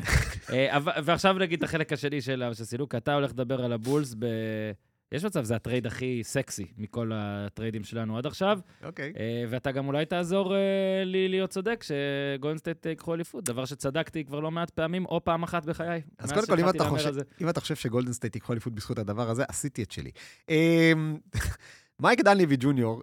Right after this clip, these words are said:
Speaker 3: התחיל את הקדנציה שלו, כמו שאמרת, זה הכי קשה לקחת אחרי בוב מיירס, אבל הוא התחיל
Speaker 2: ממש.
Speaker 3: אותה מצוין עם דראפט ראשון אדיר.
Speaker 1: נכון.
Speaker 3: וגם כמה החתמות פרי אייג'נטס טובות. אבל זה לא עובד. הבעיה של גולדן סטייט, כמו שאמרנו, שאין לה את השחקן השני ברמה כרגע. שיקגו, אה,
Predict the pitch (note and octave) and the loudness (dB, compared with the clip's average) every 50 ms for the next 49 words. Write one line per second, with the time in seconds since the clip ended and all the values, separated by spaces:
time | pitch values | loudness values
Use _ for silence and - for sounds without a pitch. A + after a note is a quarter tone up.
0 | - _ B2 - - - G3+ A3 A3 - F3+ - - C#3 C#3 C#3 - - - C3 | -10 _ -12 -8 -2 2 2 2 2 2 0 2 2 2 2 2 0 0 2 2
1 | D3 E3+ E3 - E3+ - D#3 D3+ C#3+ C3+ - D3 C#3+ C3+ E3 D3 C#3+ D3 D#3 - | 2 2 2 0 -2 0 2 2 4 4 2 0 0 0 2 2 2 2 2 2
2 | E3 D3 C3 C3+ C3 A2 - - D#3 C#3 - - D3+ C#3+ C3 - C#3 B2 C#3 C#3+ | 0 2 4 4 2 2 0 -2 -2 -2 0 2 2 0 0 0 -4 -4 -2 -4
3 | A2 - C3+ C3 B2 B2+ B2 A#2 B2+ C#3 C#3 C3 - A#2 G#2 G#2 G2+ G2+ G#2 A3+ | -2 -2 0 0 2 2 2 2 2 2 2 0 0 -2 -2 -2 -2 0 2 2
4 | A#3+ - G#3 D3+ D3 - - - - C3+ D3 E3 D#3+ C3+ A#2+ G#2+ D3+ C3 D3 C#3 | 2 2 2 0 -2 -2 -2 0 2 2 2 2 0 -2 -4 -2 -2 0 0 -2
5 | - - A#2+ A#2+ G#2+ - C#3+ C3+ B2 A2 A2 G2+ G2 G2+ E2+ D#2+ - - G#2+ A2 | -4 -6 -8 -8 -6 -6 -6 -6 -6 -8 -8 -8 -8 -8 -8 -10 -12 -12 -12 -12
6 | - - G#2 F2+ - - _ A#2+ B2+ C3+ D#3+ E3 D#3 D#3+ D#3+ D#3+ - - - C#3+ | -10 -10 -12 -12 -12 -10 _ -4 0 0 0 2 2 0 0 0 -2 -2 -2 -2
7 | C3+ C3+ - - - A#2+ A2 G#2+ G#2+ G#2+ G#2 - - G#2+ E2+ E2+ E2 - - - | -2 -2 -2 -2 -2 -2 0 -2 -2 -6 -10 -10 -10 -10 -10 -10 -12 -14 -18 -20
8 | - _ - C3 D3 D#3+ F#3 G3+ G#3 G3 D3+ B2 A2 - _ _ - - B2 B2 | -16 _ -8 -4 -2 0 2 4 4 2 2 -2 -6 -8 _ _ -8 -4 2 4
9 | D#3 F3 E3 - F3 D#3 E3+ F3 D#3+ - F3+ E3 - - E3 - E3 D#3 D#3 D#3+ | 4 4 4 2 2 2 0 0 0 0 -2 -2 -2 -2 -2 0 0 0 2 0
10 | E3+ E3+ - - C#3+ - - G3+ G3+ - - - - - - E3 E3 - - - | 0 0 0 0 0 0 0 0 0 -2 -2 -4 -4 -2 0 2 2 2 0 0
11 | C3+ C#3 C3 - - _ _ _ - A#2 A#2+ A2+ A#2+ A#2 A#2 A2+ - - F#2 F2 | 0 0 0 -2 -4 _ _ _ -2 0 0 2 0 0 -2 -4 -6 -8 -8 -8
12 | E2 D#2+ D#2 D2 - - - - _ _ _ _ _ _ _ _ _ _ _ _ | -8 -10 -10 -14 -16 -18 -20 -20 _ _ _ _ _ _ _ _ _ _ _ _
13 | _ _ - - - - A3+ C4 C#4+ C4 C#4 C#4 D#4 - - - _ _ _ _ | _ _ -10 -6 4 10 10 12 12 12 12 12 12 10 2 -10 _ _ _ _
14 | _ - E3 D#3+ E3 E3 E3 E3 | _ -2 2 4 4 6 6 4